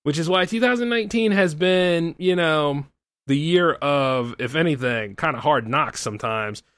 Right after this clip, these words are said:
'Cause people nowadays, they wanna try to take stuff from you. They wanna try to do what they can to shake up any sort of success you had. And I got to see all of that, man.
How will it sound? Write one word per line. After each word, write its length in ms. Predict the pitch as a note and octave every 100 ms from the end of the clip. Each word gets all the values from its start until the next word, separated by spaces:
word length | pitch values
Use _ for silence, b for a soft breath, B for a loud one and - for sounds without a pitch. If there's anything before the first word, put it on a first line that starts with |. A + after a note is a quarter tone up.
| _ _
'Cause 100 | C3+ -
people 240 | B3+ A3+
nowadays, 360 | G#3 F#3 F3 D3
they 60 |
wanna 160 | D#3 C3
try 200 | D#3 C3+
to 60 |
take 220 | A#2+ C3+ -
stuff 260 | A#2+ A2+
from 300 | - C3 B2
you. 100 | G#2
They 120 | G#2+
wanna 180 | B2 B2+
try 240 | C3+ C3 B2
to 120 | A2 b b -
do 100 | G3
what 120 | G#3
they 140 | G3+ F#3+
can 220 | G3 F3
to 60 |
shake 300 | C#3 E3+ D#3+
up 160 | D#3 -
any 180 | D#3 E3
sort 300 | D#3+ D#3 C#3+
of 80 | B2+
success 520 | - - D3+ C#3 -
you 140 | B2+ B2
had. 220 | D#3 - b -
And 80 | B3
I 80 | E4+
got 140 | B3
to 60 | -
see 240 | C#3+ C3
all 200 | D#3+ F#3
of 60 | B2+
that, 320 | E3 G#2+ F#2+
man. 320 | F#2 F#2